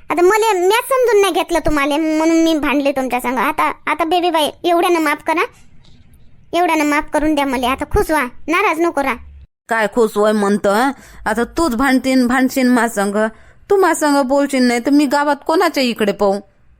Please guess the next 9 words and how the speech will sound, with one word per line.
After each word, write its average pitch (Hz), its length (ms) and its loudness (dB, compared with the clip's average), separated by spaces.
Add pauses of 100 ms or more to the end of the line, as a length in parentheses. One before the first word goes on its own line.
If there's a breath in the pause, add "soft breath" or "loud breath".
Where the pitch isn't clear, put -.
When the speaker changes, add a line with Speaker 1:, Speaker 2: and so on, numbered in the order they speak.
Speaker 2:
कोण 403 220 2
आहे 277 180 2
माय? 233 340 2 (840)
तुझ्याशिवाय 311 640 0
आणि 311 180 0
रामदासाशिवाय 277 920 0 (380 soft breath)
कोण 392 220 2
आहे 262 140 2
माय 214 320 2